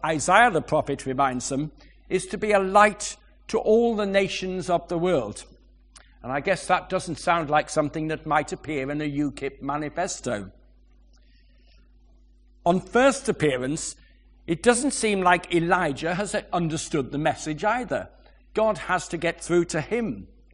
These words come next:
Far from it offering any personal assistance to this poor widow,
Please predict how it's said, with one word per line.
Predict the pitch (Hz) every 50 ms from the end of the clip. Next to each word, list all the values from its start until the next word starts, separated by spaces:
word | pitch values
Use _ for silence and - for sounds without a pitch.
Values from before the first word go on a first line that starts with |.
| _ _ _ _ _ _ _ _ _ _
Far | - 202 240 247 247
from | 247 262 247 240
it | 214 190 -
offering | 202 202 180 180 180 190 175 170
any | 170 170 175 165 151
personal | - - - 190 190 208 208 - - 180 151 139
assistance | 127 120 - - 139 120 - - - 156 185 180 - -
to | -
this | 147 147 156 139 - - - - - - -
poor | - 175 180 175 165
widow, | 147 151 165 143 135 123 123 147 180